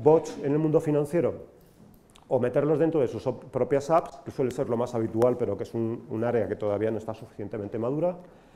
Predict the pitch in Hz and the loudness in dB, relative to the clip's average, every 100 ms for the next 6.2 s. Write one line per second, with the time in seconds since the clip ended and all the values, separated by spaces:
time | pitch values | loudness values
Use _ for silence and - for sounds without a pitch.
0 | - _ _ - _ - 156 143 127 135 | -20 _ _ -20 _ -2 0 4 6 6
1 | 147 139 127 143 123 104 131 - - 127 | 6 4 2 2 2 4 4 4 2 0
2 | - 156 147 160 - - - - - - | 4 4 4 0 -6 -20 -20 -20 -20 -18
3 | - 104 104 101 101 101 104 110 107 117 | -6 -2 0 0 -2 0 0 0 0 -2
4 | 113 113 113 113 113 110 - - - 104 | 2 6 8 10 8 6 -4 -12 -12 -2
5 | 117 120 117 - 107 117 107 98 - 123 | 0 0 0 0 0 0 -2 -2 0 0
6 | - | -2